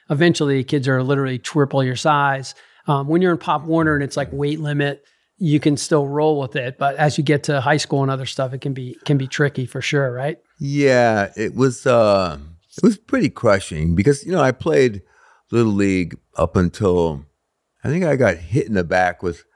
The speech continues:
Speaker 2: I slid into home plate. The kid threw the ball from the outfield. It hit me right square in the back. And, and I don't think it bounced. And I was a pitcher. It took the wind out of my sails.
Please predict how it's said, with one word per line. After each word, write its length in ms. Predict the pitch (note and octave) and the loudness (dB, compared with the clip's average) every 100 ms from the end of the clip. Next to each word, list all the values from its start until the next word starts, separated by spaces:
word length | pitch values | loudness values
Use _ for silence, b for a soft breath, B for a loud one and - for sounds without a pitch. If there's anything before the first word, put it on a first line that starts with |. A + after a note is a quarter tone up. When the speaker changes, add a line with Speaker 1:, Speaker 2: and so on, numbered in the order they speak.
| _ | _
Speaker 2:
I 60 | F#2 | -8
slid 280 | - F3 C#3+ | -2 0 2
into 220 | B2+ A#2 | 0 0
home 260 | G#2+ A#2 G2 | 0 0 0
plate. 420 | F#2 F2+ F2 - b b b b _ _ _ _ _ - | 0 0 0 -6 b b b b _ _ _ _ _ -20
The 100 | - | -2
kid 260 | C#3 G#2+ | 0 2
threw 140 | A#2 G#2+ | 0 -2
the 80 | |
ball 280 | F#2 F#2+ F#2+ | 2 2 2
from 200 | F#2 F#2 | -2 -4
the 100 | F2 | 2
outfield. 520 | F#2 F2 - D#2+ D2+ | 2 2 -2 -2 0
It 80 | C#2+ | -2
hit 200 | F2 B2 | -2 -2
me 140 | F#2+ E2+ | -2 2
right 240 | F2 E2+ | 2 0
square 280 | - F2+ E2+ | -2 0 2
in 60 | |
the 80 | E2 | 0
back. 260 | D2 D#2+ D#2 | 2 0 0
And, 140 | F2 - | -2 -2
and 120 | E2 F2+ | -2 0
I 160 | F2 - _ | 0 -6 _
don't 200 | C3+ D3 | 0 0
think 140 | C3 F#2 | 0 -2
it 140 | D2+ | -2
bounced. 500 | D2 D#2+ G#2+ - - b b b b b b b b b - - | -2 -2 -4 -8 -18 b b b b b b b b b -20 -10
And 100 | F2+ | -2
I 60 | A#2 | 0
was 140 | D3 | 0
a 60 | A2+ | -2
pitcher. 440 | - C3+ G2+ E2+ | -2 -2 0 0
It 140 | F2 F#2+ | 0 0
took 140 | F3+ | -2
the 100 | D#3+ | -2
wind 300 | A#2+ A2+ C#3 | 0 2 4
out 140 | A#2+ G2 | 4 4
of 60 | |
my 160 | F#2+ F2 | 2 -2
sails. 640 | - B2 A#2+ B2 A#2+ A2+ | -2 2 6 4 2 -2